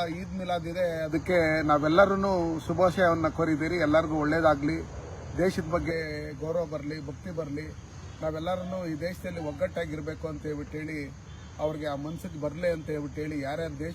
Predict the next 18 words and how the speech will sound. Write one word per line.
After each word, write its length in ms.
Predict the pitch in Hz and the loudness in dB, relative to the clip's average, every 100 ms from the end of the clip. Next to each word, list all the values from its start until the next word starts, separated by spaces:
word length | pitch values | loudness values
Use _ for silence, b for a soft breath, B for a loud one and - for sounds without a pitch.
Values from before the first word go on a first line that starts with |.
| 160 | -6
ವಿರೋಧಿಗಳಿದಾರೋ 720 | 156 160 143 143 147 160 151 143 - | -6 -6 -6 -4 -4 -4 -4 -4 -6
ಅವ್ರಿಗೆಲ್ಲರಿಗೂ 560 | 139 151 139 147 160 156 | -6 -4 -4 -4 -4 -4
ಹೇಳಿದ್ರಿ. 340 | 147 151 196 | -6 -6 -8
ಈ 180 | 220 180 160 | -10 -10 -4
ದೇಶದ 300 | 220 220 202 | -4 -4 -2
ಪರವಾಗಿರ್ತಕ್ಕಂಥವ್ರು 840 | 202 190 190 180 185 185 175 185 185 | -2 -2 -6 -6 -6 -6 -2 -2 -2
ಮೊದ್ಲಿಂದನೂ 680 | 170 160 175 175 180 175 170 151 - - - 160 | -6 -8 -6 -6 -4 -6 -6 -8 -14 -18 -10 -6
ಆ 40 | |
ಕಮ್ಯುನಿಟಿಯಲ್ಲಿ 560 | 156 170 180 175 170 165 | -4 -4 -4 -4 -4 -4
ಇರ್ತಕ್ಕಂಥವ್ರು 540 | 151 - 160 151 165 | -6 -8 -6 -4 -4
ಮೊದ್ಲಿಂದನೂ 500 | 160 147 165 170 170 | -4 -6 -6 -4 -2
ಇದ್ದಾರೆ. 280 | 156 151 160 156 | -2 -2 -4 -4
ಅದಕ್ಕೆ 320 | 143 - 165 147 - - - - - - - - - - - - | -6 -4 -4 -4 -10 -18 -18 -18 -16 -16 -16 -16 -18 -16 -6 0
ನಾವು 180 | 160 | 2
ಯಾವುದೇ 280 | 151 165 180 | 2 0 -2
ರೀತಿಯಾದಂಥ 500 | 175 165 156 156 156 | -4 -6 -6 -6 -4
ಅಡ್ಡಿಪಡಿಸಲ್ಲ. 640 | 170 147 160 165 151 170 180 | -4 -4 -6 -8 -8 -8 -6
ಅವರವರ 380 | 165 170 170 | -2 0 0